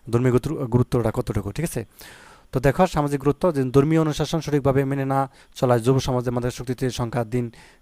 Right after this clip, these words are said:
দিন আশঙ্কাজনকভাবে বেড়েই চলেছে। তো কৌতূহল, পারিবারিক অশান্তি এবং বেকারত্ব, প্রেম ব্যর্থতা, বন্ধুদের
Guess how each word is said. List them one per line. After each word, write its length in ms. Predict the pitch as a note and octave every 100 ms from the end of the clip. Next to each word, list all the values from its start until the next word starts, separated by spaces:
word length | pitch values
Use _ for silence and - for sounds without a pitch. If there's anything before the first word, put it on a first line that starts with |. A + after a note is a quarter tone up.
| A#2
দিন 220 | B2 C3
আশঙ্কাজনকভাবে 880 | C3 - B2+ A#2+ A#2 A#2+ A2+ A2+ A2+
বেড়েই 200 | A2 A#2
চলেছে। 360 | - A2+ D#3+ F#3 - -
তো 100 | -
কৌতূহল, 320 | B2 C#3+ D3+ D3+
পারিবারিক 500 | D3 C3+ C#3 C#3 C#3+
অশান্তি 420 | C#3 B2+ A#2 C3
এবং 160 | B2
বেকারত্ব, 500 | A#2+ B2+ C3 - B2+
প্রেম 220 | A#2+ C3 B2
ব্যর্থতা, 380 | A#2+ - B2+ A#2+
বন্ধুদের 500 | D3 A#2+ A#2+ A#2+ B2